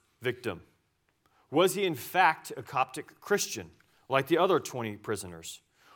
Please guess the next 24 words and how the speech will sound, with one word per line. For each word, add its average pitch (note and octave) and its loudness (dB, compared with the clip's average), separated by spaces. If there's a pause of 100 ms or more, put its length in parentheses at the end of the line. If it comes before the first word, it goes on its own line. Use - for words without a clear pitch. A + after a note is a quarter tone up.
Or C#3 2
was D#3 2
he D#3 -2
just F3 -4
in C#3+ -10
the B2+ -4
wrong B2 -4
place A2+ -8
at - -20
the A2+ -12
wrong G2 -8
time? D#2+ -16 (1500)
Some F3 4
sources D3+ 0
say D3+ 2
that D3 0
he D#3 -2
was D3 0
a - -8
Christian. G2+ -10 (1800)
Other G#3+ 8
sources, C#3 2
however, C3 4
state - 2